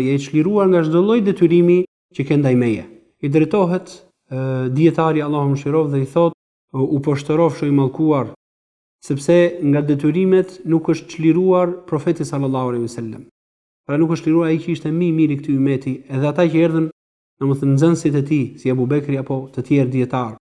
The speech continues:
E si mund të çlirohem unë nga ato detyrime? Madje Allahu subhanahu wa taala e urdhëron profetin e tij dhe nëpërmjet tij gjithë ymmetin, duke thënë: 'Adhuroje Zotin tënd derisa të të vijë vdekja, të të vijë siguria, pra e sigurta që është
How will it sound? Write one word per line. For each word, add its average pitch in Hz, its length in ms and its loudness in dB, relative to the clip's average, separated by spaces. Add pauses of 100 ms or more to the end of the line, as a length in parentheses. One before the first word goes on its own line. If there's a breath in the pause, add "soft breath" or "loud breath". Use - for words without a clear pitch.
(200)
E 127 60 -8
si - 120 -4
mund 165 160 0
të - 120 -18
çlirohem 143 400 0
unë 139 100 2
nga 135 160 0 (280)
ato 147 100 -4
detyrime? 135 520 0 (200)
Madje 143 260 -2
Allahu 156 300 2
subhanahu 165 220 -2
wa 165 40 -4
taala 165 240 -2
e 156 80 -6
urdhëron 156 400 0
profetin 170 400 2
e 175 40 2
tij 175 220 0 (600)
dhe 131 80 -4
nëpërmjet 135 420 0
tij 165 200 0
gjithë 143 200 0
ymmetin, 170 360 2 (680)
duke 131 220 0
thënë: 175 360 0 (280)
'Adhuroje 143 480 2
Zotin 156 240 -2
tënd 165 320 0
derisa 156 320 0
të 143 100 -6
të 131 120 -4
vijë 139 160 -2
vdekja, 131 380 -2 (200)
të - 80 -12
të 123 120 -6
vijë 139 180 -2
siguria, 127 400 -4
pra 127 120 -10
e 123 60 -6
sigurta 156 400 -6
që 139 180 -4
është 151 140 -10